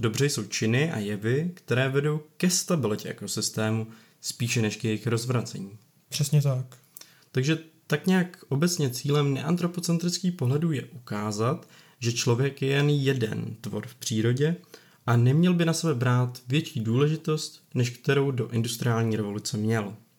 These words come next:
Speaker 1: Příroda tu byla miliony let,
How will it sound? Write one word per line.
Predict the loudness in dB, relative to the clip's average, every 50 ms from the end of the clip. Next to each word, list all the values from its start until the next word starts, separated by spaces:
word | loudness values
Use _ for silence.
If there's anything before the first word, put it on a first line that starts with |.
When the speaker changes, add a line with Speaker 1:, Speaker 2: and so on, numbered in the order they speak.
| _ -20 -20 -20 -20 -20 -20 _ -20 -20 _ _ _
Speaker 1:
Příroda | -8 -4 -2 0 2 2 4 4 4 2
tu | 2 -2 -4 -4 -4
byla | 0 2 4 4 6 6
miliony | 6 6 6 6 6 4 4 4 4
let, | 4 2 2 0 -4 -12 -20